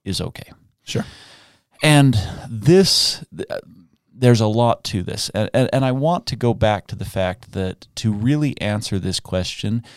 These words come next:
Speaker 1: you need to get into the balance sheet.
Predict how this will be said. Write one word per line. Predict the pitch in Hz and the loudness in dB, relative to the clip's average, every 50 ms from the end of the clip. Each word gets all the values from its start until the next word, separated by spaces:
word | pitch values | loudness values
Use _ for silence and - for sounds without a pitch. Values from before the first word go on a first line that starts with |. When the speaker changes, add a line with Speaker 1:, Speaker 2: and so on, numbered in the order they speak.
| - - - - _ _ | -20 -20 -20 -20 _ _
Speaker 1:
you | - 104 104 107 110 110 101 98 95 | -8 -4 0 2 2 2 0 0 0
need | 104 107 117 120 123 127 131 131 120 - | 0 2 2 2 2 2 0 -2 -4 -6
to | - - - 110 101 95 | -8 -4 -4 -2 -2 -2
get | - 104 101 - - | -2 -4 -4 -4 -4
into | - 95 101 95 95 90 92 - - - 101 95 90 | -4 -4 -2 -2 -2 -4 -6 -8 -6 -4 -4 -4 -4
the | 87 - - 92 92 90 | -4 -6 -8 -8 -8 -8
balance | - 85 85 85 85 82 80 - - - | -8 -8 -8 -6 -8 -10 -10 -8 -8 -8
sheet. | - - - - _ - - - | -8 -10 -12 -18 _ -18 -20 -18